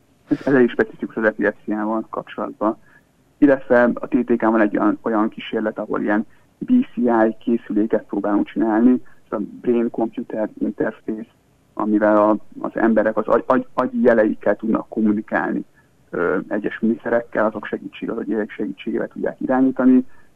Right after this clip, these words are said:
Ez hasznos lehet mondjuk a klinikumba. Mivel az ilyen, ö, bénult emberek, akik nem tudnak másképp kommunikálni, csak az agyuk, a-, agyuk aktív, azok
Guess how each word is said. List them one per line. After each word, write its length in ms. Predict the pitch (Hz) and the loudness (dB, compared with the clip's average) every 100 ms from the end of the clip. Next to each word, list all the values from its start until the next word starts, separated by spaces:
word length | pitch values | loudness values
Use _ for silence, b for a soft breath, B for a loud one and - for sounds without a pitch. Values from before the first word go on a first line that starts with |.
| _ | _
Ez 120 | 123 - | -4 0
hasznos 440 | - 123 - - | 0 2 0 -2
lehet 280 | - 104 - | -4 -4 -4
mondjuk 280 | - - - | -2 0 -2
a 40 | |
klinikumba. 680 | - - - - - - - _ _ _ _ | -6 -8 -6 -6 -6 -6 -12 _ _ _ _
Mivel 220 | 117 110 | 2 4
az 100 | 110 | 4
ilyen, 340 | 113 113 113 98 | 4 4 2 0
ö, 240 | 127 107 110 | -2 0 2
bénult 500 | - 127 117 107 104 | 0 2 4 4 0
emberek, 600 | - 120 127 120 123 - - | 0 4 4 4 -2 -8 -16
akik 240 | - 294 | -12 -8
nem 100 | 110 | -8
tudnak 260 | - 110 - | -4 -4 -2
másképp 380 | - - 101 | -8 -6 -12
kommunikálni, 540 | - 107 113 117 117 110 | -10 -8 -6 -4 -4 -4
csak 160 | 101 | -6
az 80 | - - _ _ _ _ _ _ _ | -10 -12 _ _ _ _ _ _ _
agyuk, 300 | - 117 113 - | -2 0 -2 0
a-, 180 | 113 - | -2 2
agyuk 280 | 131 123 | 0 2
aktív, 460 | 127 - - 285 143 - - | 2 0 -2 2 2 2 -14
azok 220 | - - | -10 -8